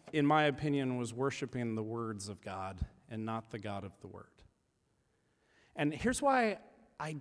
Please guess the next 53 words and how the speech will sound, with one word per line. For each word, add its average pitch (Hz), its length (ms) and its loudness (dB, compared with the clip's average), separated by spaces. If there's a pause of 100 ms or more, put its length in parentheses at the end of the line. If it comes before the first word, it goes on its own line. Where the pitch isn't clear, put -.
don't 165 300 0
know 147 240 2
how 127 160 -2
you 123 200 0
heard 139 220 0
what 127 140 2
I 117 80 2
just 110 260 -2
said, 127 220 0
because 113 320 -4
he 190 160 -6
couldn't 165 340 -2
hear 143 260 2
it 113 120 -2
when 120 120 -2
I 113 60 -2
said, 104 240 -2
"Bro, 127 220 0
I 113 60 0
think 147 220 -6
you 151 80 -2
worship 127 340 -4
the 107 80 -10
Bible, 95 380 -6 (760)
not 123 160 -4
Jesus." 107 480 -10 (1800)
And 165 140 6
he - 180 2
would 190 120 12
always 247 200 12
push 254 220 6
back 220 260 8
on 185 100 8
that. 135 120 4
He 139 80 2
goes, 156 160 2
"I 185 100 4
don't 262 160 2
see 269 140 0
the 220 100 4
difference." 208 380 6
But 190 160 8
now 254 280 12
I 294 80 12
look 262 200 12
back 240 240 12
and 208 80 8
I 185 60 8
see 269 260 4
the 277 160 4
telltale 233 520 8
signs, 226 360 8
because 208 380 6